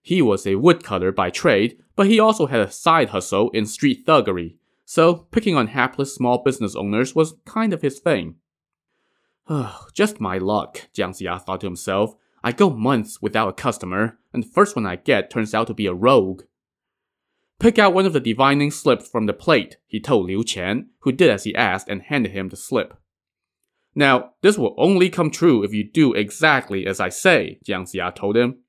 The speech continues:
"Sure, I'll do as you say," Liu Qian agreed. "I'm going to write down some directions on here. Just follow them," Jiang Ziya said, and then he wrote the following. "Go straight south. You will find an old man under the willow trees.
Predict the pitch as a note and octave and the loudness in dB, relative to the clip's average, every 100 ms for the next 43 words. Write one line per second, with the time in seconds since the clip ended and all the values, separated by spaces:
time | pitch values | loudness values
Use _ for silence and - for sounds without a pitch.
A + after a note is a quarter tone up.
0 | _ _ _ _ - G3+ G#2+ - G3 G#3 | _ _ _ _ 4 4 6 4 4 4
1 | A2+ F2+ G2 - G2 C3 D#3+ B2 G#2 G#2 | 2 0 -8 -6 0 2 0 -2 -6 -2
2 | G#2 G2+ G#2 G2+ G2+ _ _ _ _ _ | -4 -4 -4 -6 -6 _ _ _ _ _
3 | _ _ G2 F#2 A2+ D#3 E3 G2 B2+ C#3 | _ _ -10 -4 0 0 0 2 2 2
4 | C3+ C3+ B2 G#2 F#2+ C#3+ D#3 - F#2+ F2+ | 0 0 -4 -4 0 0 0 -4 -8 -8
5 | E2+ G2 G2 B2 D3 _ _ - F#3+ - | -10 -4 -2 -2 -4 _ _ -2 -2 -2
6 | F#3 D#3+ G2+ E2+ E2+ D#2 - F#2+ F#2 F#2 | -2 0 0 -2 -6 -10 -10 -8 -8 -10
7 | F2+ - G#2+ B2 - _ _ G2+ G#2 A2 | -10 -6 -2 -2 -2 _ _ -8 -2 0
8 | C#3+ D#3 A2+ G#2+ B2 C#3+ C#3+ D#3+ D3 G2 | -2 -4 -6 0 0 -2 -6 -4 -2 -2
9 | E2+ D#2+ - _ _ _ _ _ _ _ | -4 -8 -16 _ _ _ _ _ _ _
10 | _ _ - B2 A#2 - C#3+ F#3+ - C3+ | _ _ 0 2 2 2 2 2 2 2
11 | A2+ B2+ - _ - A#2+ G2+ A2+ C#3 A#2+ | 4 2 -2 _ 0 2 2 0 0 2
12 | A#2+ D#3 D#3 D#3+ C3 G#2 A#2 A2+ G2+ C#3+ | 2 2 2 2 2 0 0 0 2 2
13 | B2 G2 - F2 E2 | 2 0 -6 -10 -12